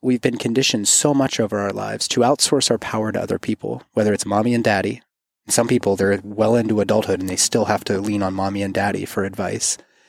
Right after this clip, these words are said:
And I don't mean like, "Hey, Dad, what would you do about this?" I mean, uh, they are trapped in this, uh, sort of childlike state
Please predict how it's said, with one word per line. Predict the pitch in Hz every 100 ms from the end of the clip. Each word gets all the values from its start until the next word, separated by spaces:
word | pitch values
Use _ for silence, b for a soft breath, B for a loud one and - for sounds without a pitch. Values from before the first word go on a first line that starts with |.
| B B
And | 160
I |
don't | 190
mean | 170 147
like, | 120 - b b b
"Hey, | - 139
Dad, | 135 117
what | 123
would | 117
you | 110
do | 113
about | 107 92
this?" | 90 92 - -
I | 117
mean, | 113 110 104 - _ _ _ _ -
uh, | 117 104 -
they | - 127 123 117
are | 117 113
trapped | - - 147 156 -
in | 143 123 117
this, | 113 - - - -
uh, | 117 117 -
sort | - 135
of | 113
childlike | - - 151 147 135 123 107 -
state | - - 113 104